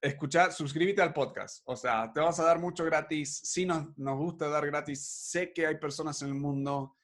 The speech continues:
que no pueden comprar en este momento. O sea, nuestros amigos que están en Venezuela, muy, muy difícil.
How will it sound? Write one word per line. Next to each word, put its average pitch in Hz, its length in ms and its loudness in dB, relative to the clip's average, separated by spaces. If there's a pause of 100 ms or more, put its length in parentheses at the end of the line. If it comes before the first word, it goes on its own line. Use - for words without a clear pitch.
(180)
que 135 160 -2
no 160 460 2
pueden 147 440 4
comprar 120 420 -2
en 113 120 -8
este 113 180 -14
momento. 110 500 -10
O 98 100 -16
sea, 117 200 -8
nuestros 123 400 -10
amigos 135 520 -4
que 123 280 -6
están 127 380 0
en 127 100 -2
Venezuela, 135 720 0
muy, 170 460 2
muy 156 220 2
difícil. 131 880 -4